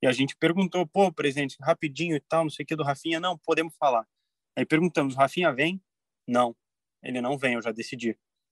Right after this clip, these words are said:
Porque a gente quer usar os jovens e tal." E acho que isso foi numa quarta, talvez um gauchão ali. Acho que quinta ou sexta o Rafinha tava, eh, não desembarcando, mas tava assim, a, a, fechando o contrato. Então, realmente, sim, um pedido do Renato que até não jogou com, com ele, né, Marco?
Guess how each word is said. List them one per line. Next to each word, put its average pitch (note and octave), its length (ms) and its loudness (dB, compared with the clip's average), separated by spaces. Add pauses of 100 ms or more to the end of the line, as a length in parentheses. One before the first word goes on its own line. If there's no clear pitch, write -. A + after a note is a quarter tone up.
(160)
Porque - 140 -2
a A2+ 40 4
gente A2 200 -2
quer B2 160 4
usar A2+ 200 4
os G#2+ 100 -4
jovens C3 460 6
e A#2+ 60 -14
tal." C3+ 360 0
E C#3 80 -4
acho D3 160 0
que D3+ 180 -6 (600)
isso - 120 -20
foi D3 100 -4
numa C#3 200 0
quarta, C#3+ 440 4
talvez B2 260 -8
um B2+ 80 -8
gauchão A#2 440 -4
ali. D3 240 -4 (400)
Acho - 80 -18
que C#3 120 -4
quinta F3 320 -2
ou D#3+ 60 0
sexta C#3+ 320 -2
o D3+ 40 2
Rafinha C#3 280 -4
tava, C3+ 180 0
eh, B2+ 380 -6
não C3+ 180 2
desembarcando, D3 640 0
mas C#3+ 180 -2
tava C#3 240 4
assim, C#3 220 -8
a, C3 80 -4
a, B2 260 -4 (440)
fechando C3 320 0
o - 40 -8
contrato. B2 500 0 (520)
Então, A#2 320 0
realmente, D3 440 4
sim, - 100 -8
um B2+ 100 -6
pedido C#3 320 -2
do C#3+ 60 2
Renato C#3+ 320 2
que - 80 2
até D3 160 0
não D3 140 -2
jogou C#3 220 0
com, C#3 340 -10
com C3+ 180 0
ele, A#2+ 180 2
né, A2+ 160 0
Marco? A2 240 0